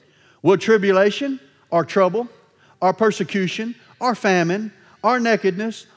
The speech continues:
or danger, or sword? Just as it is written, 'For your sake we are killed all day long. We were regarded as sheep to the slaughter.'" So let's stop right there.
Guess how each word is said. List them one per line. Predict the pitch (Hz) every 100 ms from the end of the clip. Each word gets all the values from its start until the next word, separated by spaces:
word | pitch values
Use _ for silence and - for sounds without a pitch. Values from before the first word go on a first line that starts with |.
| -
or | 233
danger, | 240 214 185 165 196 233 - _ -
or | 226 240
sword? | - 277 262 127 98 - - _ - - - - - -
Just | 117 190 254 233
as | 254
it | 254
is | 254 196
written, | 269 262 143 107
'For | 127 180
your | 196 269
sake | 220 220 220
we | 226
are | 220
killed | 160 254 269 269
all | 254 254
day | 254 254
long. | 254 240 135 101 101 _ _ _ _ -
We | 202
were | 254 220
regarded | 196 170 214 254 254 196
as | 160
sheep | - 247 214
to | 254
the | 254 240
slaughter.'" | 247 220 160 117
So | 110 190
let's | 247
stop | - 240 -
right | 208 175
there. | 190 127